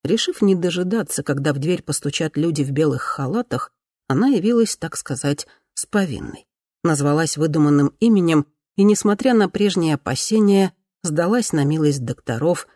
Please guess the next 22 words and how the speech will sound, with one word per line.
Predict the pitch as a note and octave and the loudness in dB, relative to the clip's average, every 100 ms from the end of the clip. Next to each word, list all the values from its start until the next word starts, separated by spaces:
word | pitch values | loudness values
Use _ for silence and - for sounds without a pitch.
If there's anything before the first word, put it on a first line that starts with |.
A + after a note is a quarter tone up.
| _ - | _ -14
с | - | -4
некоторым | E3+ E3+ D#3 D#3 D3+ | -4 -2 -4 0 0
даже | C3+ C3+ C#3 | 2 0 0
любопытством. | C#3+ D3 E3+ - - - - - _ _ _ _ _ _ _ _ _ | 0 -2 -6 -12 -12 -12 -12 -16 _ _ _ _ _ _ _ _ _
Впрочем, | F#3+ D#3+ - F3+ E3 D3+ _ _ _ _ | -6 -4 -6 -2 -2 -4 _ _ _ _
уже | E3+ E3 E3 | -4 -2 -2
через | - E3 D#3 | -2 -2 0
неделю | E3+ E3 A3+ B2 | 0 0 0 0
стало | - D3+ D3 | -4 -4 -4
ясно, | B2 B2+ E3+ - D3 B2 _ _ | -2 -2 -4 -2 -2 -2 _ _
что | - - D#3+ | -12 -4 -2
жизнь | C#3+ F#3+ E3+ | 0 0 0
в | D3 | -2
клинике | - E3 D#3 D3 E3 | -2 0 0 0 -2
не | D#3 | 0
для | D3+ | -2
неё — | E3 F3 D#3+ F2 - _ _ _ _ | -2 -2 -2 -4 -8 _ _ _ _
что | - C#3+ | -6 -4
все | - D#3 D3 | -2 0 0
эти | C#3+ | 0
занятия | C3 C3 D#3 D3 D3+ | -2 0 0 0 -2
физкультурой | C#3+ D3+ - B2 - G3 F#3 D#3+ | -2 -4 -6 -8 -2 0 4 4